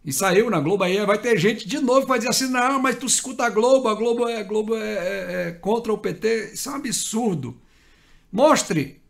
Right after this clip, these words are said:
o contraponto, mostre a mentira que a Globo, se é que essa reportagem é mentirosa, mostre que a reportagem que a Globo fez, mostrando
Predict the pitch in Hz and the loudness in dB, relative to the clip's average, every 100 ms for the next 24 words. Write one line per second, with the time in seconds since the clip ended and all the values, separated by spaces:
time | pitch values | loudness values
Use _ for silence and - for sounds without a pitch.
0 | _ _ _ 196 170 262 269 240 165 214 | _ _ _ -14 -2 0 2 2 2 2
1 | 214 151 143 190 226 214 220 196 - 180 | 0 -2 -2 0 0 0 -4 -4 -6 -6
2 | 196 202 190 165 247 269 277 262 214 170 | -4 -4 -6 -4 2 4 4 4 2 4
3 | 220 214 208 - 233 262 254 208 196 196 | 4 4 0 -2 0 0 0 0 0 -2
4 | 180 160 170 156 165 160 151 147 139 135 | -4 -4 -2 -4 -2 -2 -2 -2 -2 0
5 | 226 175 143 175 254 - 147 117 147 160 | 0 0 0 2 2 0 -4 -6 -4 -2
6 | 147 135 151 131 131 143 139 131 208 202 | -4 -4 -4 -4 -4 -2 -2 0 2 2
7 | 131 - _ 160 160 - - 226 254 143 | -2 -12 _ -2 -2 -2 0 2 2 -2